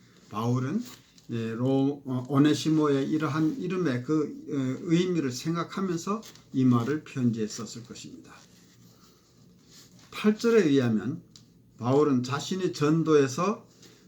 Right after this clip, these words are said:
그리스도인이 된 믿음의 아들인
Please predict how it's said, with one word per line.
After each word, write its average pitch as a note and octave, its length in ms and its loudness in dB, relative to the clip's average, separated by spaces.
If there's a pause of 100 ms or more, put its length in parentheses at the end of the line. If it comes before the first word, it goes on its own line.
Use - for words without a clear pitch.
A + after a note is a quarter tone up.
(160)
그리스도인이 B2+ 720 2
된 B2+ 460 -2
믿음의 E3 480 -2
아들인 D3 600 -2